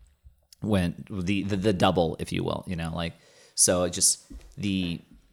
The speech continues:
the, the, the journey, the, like, the, the shifting of who your protagonist versus who the antagonist is. I mean,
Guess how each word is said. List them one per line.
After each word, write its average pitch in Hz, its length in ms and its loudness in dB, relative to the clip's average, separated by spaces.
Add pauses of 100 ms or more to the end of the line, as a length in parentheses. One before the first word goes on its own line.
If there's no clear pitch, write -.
(1200)
the, 104 220 2
the, 95 140 4
the 95 180 -4
journey, 92 540 4
the, 101 160 -2
like, 92 180 -2
the, 98 180 0
the 90 120 4
shifting 90 600 4
of 85 340 0
who 104 80 0
your 90 140 2
protagonist 85 640 0
versus 92 340 0
who 90 160 2
the 87 160 -4
antagonist 85 680 2
is. 82 360 2
I 87 40 -4
mean, 87 480 -4